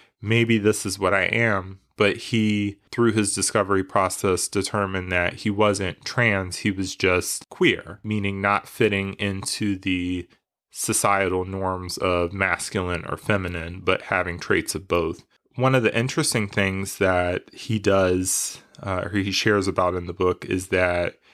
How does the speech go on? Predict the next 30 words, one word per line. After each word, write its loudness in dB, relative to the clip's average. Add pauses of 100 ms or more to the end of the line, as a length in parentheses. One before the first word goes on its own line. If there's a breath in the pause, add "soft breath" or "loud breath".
(220 soft breath)
he 2
embraced 0 (120)
masculinity 0
when -6
he -6
was -4
in -6
college 2
by 2
joining -4
a -8
fraternity. -6 (580)
In 2
that 2
process, 0 (120)
you 0
know, 0
black 2
fraternities 0
at 2
H 2
B -2
C -2 (400)
Us, -4
uh, 0
historically 2
are -2
not 0
the -2
most -2